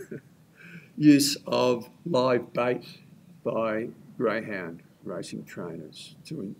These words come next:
again, incentivise their, their dogs was also, uh, something that I think has nearly destroyed the reputation of greyhound racing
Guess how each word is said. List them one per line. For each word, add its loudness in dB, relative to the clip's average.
again, -10
incentivise -6
their, -6
their -10
dogs -10
was -10
also, -10
uh, -12
something -6
that -6
I 0
think 0
has -4
nearly 0
destroyed 0
the -14
reputation -10
of -8
greyhound -10
racing -12